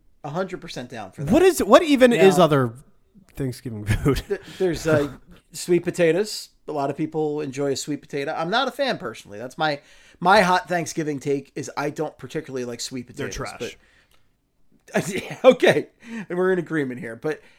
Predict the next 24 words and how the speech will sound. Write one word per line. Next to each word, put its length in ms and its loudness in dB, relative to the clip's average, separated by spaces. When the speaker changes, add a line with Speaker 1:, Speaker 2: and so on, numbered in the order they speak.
Speaker 1:
hey, 260 4
if 160 -6
you 100 -6
like 160 0
sweet 220 -10
potatoes, 320 -2
more 260 0
power 380 0
to 200 -6
you. 220 -2
It's 180 -8
just 200 -10
not 340 -4
for 200 -8
me 440 -8
in 140 -6
any 180 -8
way, 160 -10
shape, 260 -12
or 60 -16
form. 380 -16
I've 120 -6
tried 280 2
them 240 -4